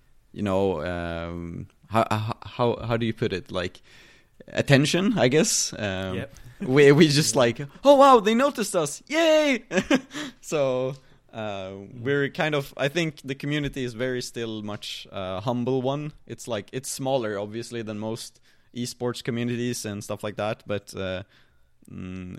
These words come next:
Speaker 1: and in, in a good way, I think, 'cause, uh,
Speaker 2: Yeah.
Speaker 1: it still has that kind of grassroots feel where it's, uh, most people know each other and, uh,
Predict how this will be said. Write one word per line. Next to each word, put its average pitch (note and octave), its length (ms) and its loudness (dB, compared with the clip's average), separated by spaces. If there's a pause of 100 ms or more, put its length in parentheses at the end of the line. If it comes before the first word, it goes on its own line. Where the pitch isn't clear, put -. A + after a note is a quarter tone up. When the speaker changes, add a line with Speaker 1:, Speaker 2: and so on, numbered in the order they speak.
Speaker 1:
and C3+ 200 2
in, D#3 240 -2
in C#3+ 140 -4
a C#3 60 -2
good B2+ 220 -2
way, F#2+ 280 -8 (120)
I G2 40 -10
think, - 380 -16 (260)
'cause, - 340 -14
uh, F2 260 -14
Speaker 2:
Yeah. G#2+ 200 -14 (380)
Speaker 1:
it A2 160 -10
still A#2+ 280 -6
has G#2+ 220 -6
that F#2+ 200 -10
kind F#2 140 -8
of F#2 100 -6
grassroots G#2 580 -6
feel G2+ 280 -6
where F#2+ 140 -6
it's, - 260 -14 (580)
uh, F2 260 -14
most C#3+ 300 -2
people C#3 220 -6
know B2+ 180 -4
each B2+ 180 -4
other B2+ 400 -2
and, G2 520 -8
uh, F#2+ 160 -8